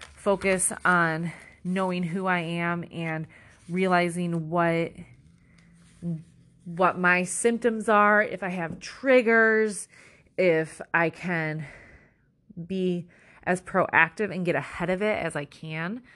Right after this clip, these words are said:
That's really what I have been trying to do, because I don't, like, so many people are like, "Oh, like, it would be fun to be manic and you get so much done and you're so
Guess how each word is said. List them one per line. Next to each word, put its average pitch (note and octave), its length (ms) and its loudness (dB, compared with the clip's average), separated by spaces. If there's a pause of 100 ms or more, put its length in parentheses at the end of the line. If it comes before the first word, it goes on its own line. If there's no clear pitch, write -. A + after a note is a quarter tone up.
(640)
That's F3+ 600 0
really F3 420 0
what D#3 260 -2
I D#3+ 160 0
have D#3 260 -4
been C#3 120 -14
trying D#3+ 460 -2
to D#3+ 100 -14
do, C#3+ 200 -14
because C#3+ 340 -8 (180)
I F3+ 220 6
don't, E3+ 760 -6 (640)
like, F3 300 -4
so A3 540 4
many G#3 220 -4
people F#3 480 -2
are F3 180 0
like, D#3+ 420 -4 (1000)
"Oh, D4 560 4
like, G#3 420 -2
it G#3+ 80 0
would C#4 160 2
be B3 140 0
fun C4+ 340 -4
to C#4+ 60 -6
be B3 160 -4
manic G3 600 -4
and F3+ 360 -4 (200)
you A#3 120 0
get C4 140 -2
so A#3+ 140 -4
much G3+ 360 -2
done G#3 420 4
and G3 100 -4
you're F#3 80 -6
so B3+ 440 0